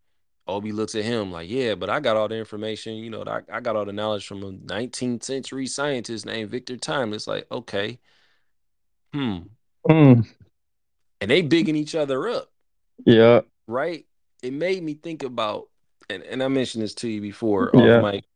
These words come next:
Speaker 1: It made me think about, like, where Vic-, where He Who Remains is first explaining, like, how he comes to play and how these other variants come to play. So the multiverse is being stacked. He's like, you know, uh, scientist from the thirty-first century, and he meets,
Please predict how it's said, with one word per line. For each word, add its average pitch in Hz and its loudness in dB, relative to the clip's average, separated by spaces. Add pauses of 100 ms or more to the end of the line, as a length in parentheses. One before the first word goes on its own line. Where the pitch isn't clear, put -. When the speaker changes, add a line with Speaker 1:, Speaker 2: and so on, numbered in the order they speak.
(160)
Speaker 1:
It 113 0
made 120 4
me 113 -2
think 110 -4
about, 98 0
like, 92 -4
where 95 -6
Vic-, 101 -8
where 101 -2
He 110 0
Who 107 2
Remains 101 0
is 95 -6
first 95 -2
explaining, 101 -2
like, 92 -2
how 90 -2
he 104 -4
comes 95 -4
to - -12
play 98 2
and 92 -4
how 92 -2
these 92 -4
other 87 -2
variants 90 0
come 95 -6
to 85 -8
play. 90 -4
So - -12
the 85 -10
multiverse 92 -2
is 95 -16
being 90 -10
stacked. - -6 (580)
He's 87 -10
like, 87 -2
you 92 -8
know, 90 -8
uh, 87 -6
scientist 101 0
from 107 -4
the 92 -6
thirty-first 98 -4
century, 95 -8
and 90 -12
he 95 -10
meets, 110 -4